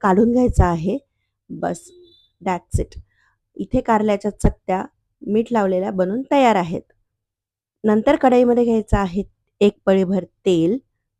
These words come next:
तेलामध्ये टाकायची आहे चमचाभर मोहरी, मोहरी मस्त तडतडू द्यायची आहे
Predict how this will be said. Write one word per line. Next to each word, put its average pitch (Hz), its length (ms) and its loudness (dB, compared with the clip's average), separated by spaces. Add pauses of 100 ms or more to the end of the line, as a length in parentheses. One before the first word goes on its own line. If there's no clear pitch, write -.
(440)
तेलामध्ये 233 460 0
टाकायची 214 460 -6
आहे 208 180 -6
चमचाभर 196 640 -8
मोहरी, 196 480 -2
मोहरी 220 320 -4
मस्त 233 440 -8 (120)
तडतडू 214 340 -4
द्यायची 202 340 -6
आहे 185 340 -4